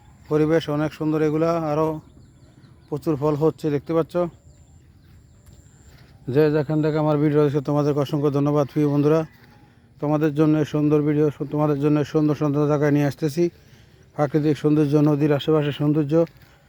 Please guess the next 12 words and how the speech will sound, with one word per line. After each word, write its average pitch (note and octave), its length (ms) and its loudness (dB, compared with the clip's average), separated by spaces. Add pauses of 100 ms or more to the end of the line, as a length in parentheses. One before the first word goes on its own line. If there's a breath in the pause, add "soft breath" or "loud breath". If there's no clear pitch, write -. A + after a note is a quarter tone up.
(500 soft breath)
অবশ্যই E3 420 2
কেমন E3 320 2
লাগলো D#3+ 280 2
মতামত D#3 400 0
কমেন্টে D#3 340 0
জানিয়ে D#3 240 0
দিবা, D#3 200 2
সবাইকে D3+ 440 0
দেখার D3+ 260 2
সুযোগ D#3 280 0
করে D#3+ 160 2
দিবা। E3+ 260 2